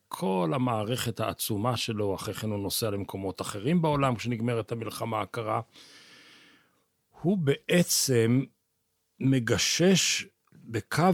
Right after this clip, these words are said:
הגבול של איפה, של ה-, של הנאמנות.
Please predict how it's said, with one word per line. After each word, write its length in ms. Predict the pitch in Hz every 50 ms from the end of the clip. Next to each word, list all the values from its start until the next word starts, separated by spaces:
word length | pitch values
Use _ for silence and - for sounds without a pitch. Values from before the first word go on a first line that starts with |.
| 143 131
הגבול 920 | 120 104 98 95 95 92 92 95 117 156 180 170 151 147 143 147 147 160 165 - _ _ -
של 380 | - - - - 123 110 117 - _ _ -
איפה, 840 | 165 180 156 - - - - 180 180 180 180 180 170 165 156 - - - -
של 220 | - - - 151 147
ה-, 80 | 151 160 -
של 240 | - - - 139 127
הנאמנות. 880 | 127 131 123 123 117 117 113 110 110 110 110 104 90 - - - -